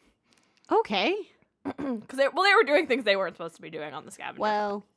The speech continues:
Speaker 1: that's fair.
Speaker 2: Yeah.
Speaker 1: <laughs>
Speaker 2: I mean, that's all, like, the, like, physical interactive games that we played. I mean,
Speaker 1: Yeah.
Speaker 2: hey, there's a game.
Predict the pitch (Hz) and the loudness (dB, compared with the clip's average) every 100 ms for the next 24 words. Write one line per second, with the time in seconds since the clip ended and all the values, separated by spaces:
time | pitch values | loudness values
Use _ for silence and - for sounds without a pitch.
0 | _ 220 208 - - - - - 208 214 | _ -2 -2 -6 -16 -12 -8 -4 -2 -2
1 | - - 311 - 359 - - 359 - _ | -4 2 4 6 4 4 2 -2 -4 _
2 | _ _ 254 262 254 - 269 262 226 196 | _ _ 0 2 2 4 4 6 4 2
3 | - - _ _ _ _ _ _ _ _ | 0 -10 _ _ _ _ _ _ _ _
4 | _ _ _ _ _ _ - _ _ 214 | _ _ _ _ _ _ -20 _ _ -6
5 | 226 185 170 170 - _ _ _ _ _ | -4 -4 -4 -4 -8 _ _ _ _ _
6 | _ _ - 190 - _ _ _ _ - | _ _ -6 -4 -4 _ _ _ _ -8
7 | 202 180 175 180 160 151 147 151 - 165 | -6 -4 -4 -2 -2 -2 -4 -6 -8 -16
8 | 185 120 - - 165 - - - 165 156 | -16 -16 -14 -14 -14 -14 -16 -16 -14 -14
9 | 156 _ _ _ _ 214 185 - 196 _ | -16 _ _ _ _ -8 -8 -10 -16 _
10 | 247 220 196 196 190 - 214 | -4 -2 -4 -6 -8 -2 -2